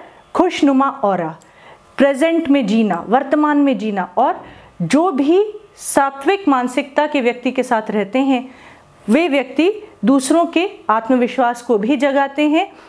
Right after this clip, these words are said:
और उनका ऑरा ही ऐसा होता है कि उनकी संगत में सब खुश रहते हैं, संपन्न रहते हैं। राजसिक, रजस यानी कि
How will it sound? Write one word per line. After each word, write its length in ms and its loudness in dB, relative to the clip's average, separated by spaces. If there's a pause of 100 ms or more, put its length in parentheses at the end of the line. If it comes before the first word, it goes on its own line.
(160)
और 160 -2
उनका 220 2
ऑरा 360 0
ही 180 -2
ऐसा 280 0
होता 340 -2
है 240 -2 (280)
कि 100 -2
उनकी 320 2
संगत 440 0
में 120 2
सब 320 -2
खुश 340 -2
रहते 300 0
हैं, 140 0
संपन्न 560 -2
रहते 360 -6
हैं। 200 -10 (520)
राजसिक, 720 0 (380)
रजस 600 0 (640)
यानी 280 2
कि 160 0